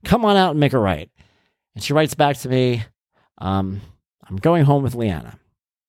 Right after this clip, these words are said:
I said, "What?" She goes, "I told you."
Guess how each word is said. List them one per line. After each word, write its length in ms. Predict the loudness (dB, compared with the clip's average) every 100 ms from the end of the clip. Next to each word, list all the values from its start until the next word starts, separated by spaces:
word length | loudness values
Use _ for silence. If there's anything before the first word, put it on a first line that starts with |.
| _ _ _ _
I 120 | -6
said, 220 | -4 -4 -6
"What?" 380 | -6 -6 -8 -20 _ _ _ _ _ _ _ _
She 160 | -2
goes, 120 | -2
"I 140 | 0 -2
told 340 | 0 -6 -6
you." 100 | -14